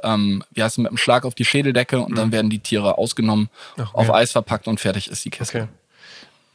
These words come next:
Speaker 2: Wie viel, wie viel Kilo Fisch verarbeitest du denn dann?
Speaker 1: Ja, das
Speaker 2: So im
Speaker 1: ist,
Speaker 2: Jahr?
Speaker 1: also ich war ja jetzt heute Morgen war ich jetzt wieder unterwegs.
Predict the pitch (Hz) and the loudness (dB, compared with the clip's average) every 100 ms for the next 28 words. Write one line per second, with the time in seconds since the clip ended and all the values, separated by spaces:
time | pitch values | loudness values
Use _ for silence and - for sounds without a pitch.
0 | _ _ - 110 135 131 - 135 160 131 | _ _ -10 -6 -2 -2 0 0 4 4
1 | - - 135 131 - _ - 135 - - | 2 0 2 2 0 _ -6 -4 0 0
2 | - 240 107 - 110 107 107 113 - - | 2 2 0 -2 -2 0 -4 -6 -14 -16
3 | - - 98 113 117 113 131 131 127 135 | -8 -6 0 2 4 4 4 2 4 6
4 | 135 131 - 139 135 127 151 165 156 151 | 6 4 2 2 4 4 6 6 4 4
5 | 143 139 147 147 147 131 151 190 - | 0 2 2 2 0 2 2 0 -4